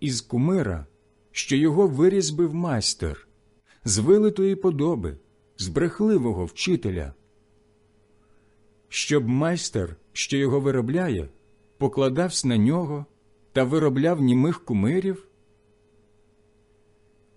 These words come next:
Горе тому, хто промовляє до дерева: «Прокинься, вставай», до каменя німого. Чи ж він може навчитися?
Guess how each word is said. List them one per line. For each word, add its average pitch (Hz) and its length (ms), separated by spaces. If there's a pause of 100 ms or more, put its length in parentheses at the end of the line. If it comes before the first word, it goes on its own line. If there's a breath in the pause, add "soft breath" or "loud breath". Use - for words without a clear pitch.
Горе 151 480
тому, 101 480 (380)
хто - 300
промовляє 123 720
до 151 140
дерева: 101 600 (680 soft breath)
«Прокинься, 170 760 (420)
вставай», 110 640 (720)
до 98 200
каменя 143 460
німого. 123 600 (880 soft breath)
Чи 165 220
ж 170 160
він 190 220
може 180 420
навчитися? 190 1000